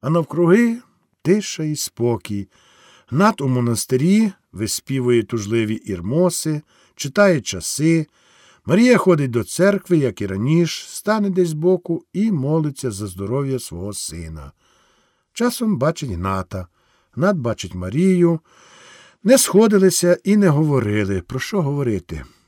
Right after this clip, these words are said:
Старе поволі забувається, а нового не варто порушувати. Тихо, і хай так буде. Доля спить, не цікавиться.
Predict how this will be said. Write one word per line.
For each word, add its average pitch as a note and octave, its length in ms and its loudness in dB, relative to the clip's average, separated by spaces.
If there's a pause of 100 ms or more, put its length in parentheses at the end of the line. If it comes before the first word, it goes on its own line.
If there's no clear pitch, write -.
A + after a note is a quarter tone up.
(140)
Старе A3+ 420 -2
поволі D#3+ 460 2
забувається, C#3+ 960 -2 (680)
а E3+ 120 2
нового F3+ 640 0 (420)
не G#3 140 -2
варто A3 360 -6
порушувати. D#2 840 -12 (540)
Тихо, F#3+ 580 2 (260)
і C#4 300 -4
хай C#3 320 -4
так A2+ 300 -8
буде. C2+ 480 -14 (840)
Доля C3 360 4
спить, - 680 -2
не G2 200 -4
цікавиться. D#2 960 -10